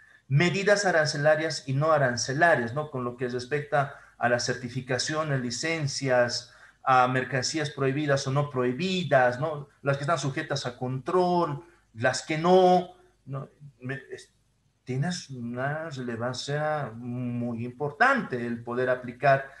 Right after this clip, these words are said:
análisis y poder determinar, por ende, con el análisis,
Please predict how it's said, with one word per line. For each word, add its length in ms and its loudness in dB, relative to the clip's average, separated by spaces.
análisis 460 2
y 20 -6
poder 220 2
determinar, 720 0
por 180 2
ende, 260 -2
con 160 -4
el 120 2
análisis, 560 0